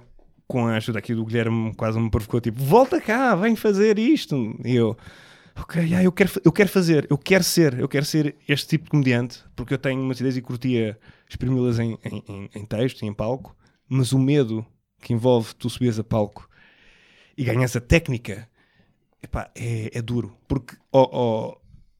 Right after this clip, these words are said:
ou não percebes que és mau, ou não percebes que vais ter que falhar,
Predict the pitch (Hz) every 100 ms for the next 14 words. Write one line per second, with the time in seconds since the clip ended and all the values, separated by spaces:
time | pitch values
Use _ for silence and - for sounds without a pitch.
0 | - 143 151 - - 196 165 - - -
1 | _ - 143 127 - 131 120 131 - -
2 | _ - 120 135 - - 180 - - 135
3 | 131 - 123 113 -